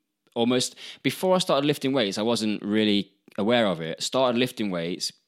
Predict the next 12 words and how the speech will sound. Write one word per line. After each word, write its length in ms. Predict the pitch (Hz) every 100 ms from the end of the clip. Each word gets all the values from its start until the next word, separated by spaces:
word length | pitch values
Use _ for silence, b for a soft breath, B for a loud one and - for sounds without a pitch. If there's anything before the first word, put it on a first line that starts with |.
| _
bodybuilder 420 | 117 120 107 107
style 220 | - 101 92
training, 420 | - 104 92 87
and 140 | 95 104
then 160 | 104
became 320 | 95 - 95 95
more 440 | 98 98 95 90 - _ _
self-conscious 640 | - 101 92 - 95 92 -
about 180 | -
how 180 | - 92
I 20 | 92
looked. 380 | 95 120 -